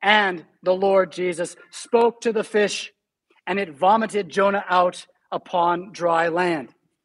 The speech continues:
And that brings us to the place of our reading, but I'm gonna, I'm gonna skip that place for a moment. We're gonna come back to chapter three after chapter four. Now, to review,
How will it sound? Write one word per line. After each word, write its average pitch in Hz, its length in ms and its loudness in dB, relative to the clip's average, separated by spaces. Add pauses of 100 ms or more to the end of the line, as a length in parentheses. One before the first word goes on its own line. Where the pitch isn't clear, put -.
(460)
And 156 120 -6
that 208 200 4
brings 196 280 -2
us 190 240 -2 (180)
to 202 100 -8
the 175 120 -2
place 208 440 0 (200)
of 175 160 0
our 175 180 4
reading, 196 340 0
but 175 120 0
I'm 190 80 2
gonna, 180 220 -2 (200)
I'm 202 60 -4
gonna 214 100 0
skip - 520 -6
that 190 240 0
place 196 360 -2
for - 180 -2
a 180 80 2
moment. 190 300 2
We're 156 80 -12
gonna 175 120 -8
come 170 180 -10
back 214 280 4
to 196 60 -10
chapter 190 400 -2
three 175 380 -6 (260)
after 202 340 0
chapter 180 440 -2
four. 156 400 0 (640)
Now, 139 120 -14
to - 160 -6
review, 190 500 2